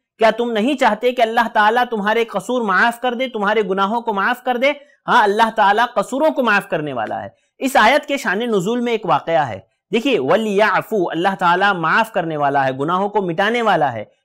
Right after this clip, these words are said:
लिहाजा ये सिफत बंदों के अंदर भी होनी चाहिए। यकीनन ये सिफत अल्लाह ताला के साथ बंदों के लिए है, बंदों का आपस में एक दूसरे के साथ होना चाहिए। इसके पीछे एक वाकया है।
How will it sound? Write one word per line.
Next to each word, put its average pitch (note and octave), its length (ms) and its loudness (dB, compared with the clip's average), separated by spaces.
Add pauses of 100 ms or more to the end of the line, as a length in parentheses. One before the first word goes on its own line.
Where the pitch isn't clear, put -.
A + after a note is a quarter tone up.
लिहाजा F#3+ 360 0
ये A3+ 260 -2
सिफत A3+ 360 -4
बंदों A3 380 2
के C#4+ 100 0
अंदर A3+ 240 0
भी G#3 100 -4
होनी B2 260 -4
चाहिए। G2+ 340 -10
यकीनन A3 360 -4
ये D3+ 120 -4
सिफत D#3+ 320 -4
अल्लाह F3 220 -2
ताला F3 300 0
के G3 160 -4
साथ A3 240 4 (380)
बंदों E3+ 340 4
के B3+ 140 2
लिए F#3+ 200 2
है, A#3+ 100 2
बंदों G#3+ 340 0
का C#4 100 2
आपस A3 420 4
में C#4+ 120 2
एक A3+ 120 0
दूसरे G#3+ 280 -2
के F#3+ 100 -4
साथ E3 260 0
होना B2+ 200 -6
चाहिए। G2+ 520 -10
इसके C4+ 220 -4
पीछे C4 280 0
एक A#3 100 0
वाकया F3+ 380 4
है। F#2+ 240 -8